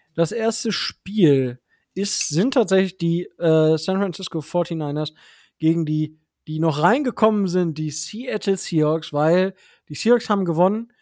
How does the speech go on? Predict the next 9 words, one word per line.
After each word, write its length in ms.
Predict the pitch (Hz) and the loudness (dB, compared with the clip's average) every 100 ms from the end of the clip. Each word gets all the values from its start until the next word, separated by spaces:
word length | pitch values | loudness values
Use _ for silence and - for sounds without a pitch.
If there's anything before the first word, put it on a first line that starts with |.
| _ _ - | _ _ -2
und 340 | 190 202 - | 0 0 -2
die 80 | 175 | 0
Lions 420 | 175 185 190 - | 2 2 0 -2
<laughs> 180 | - - | -4 2
haben 220 | 202 190 | 4 4
die 100 | 175 | -2
Packers 360 | - 185 185 - | -2 -2 -2 -4
geschlagen. 600 | 151 151 143 151 175 190 - - - | -10 -6 -4 -4 -6 -12 -16 -20 -16
Übrigens, 560 | - 196 - 202 190 - | -8 -4 -2 -2 -4 -10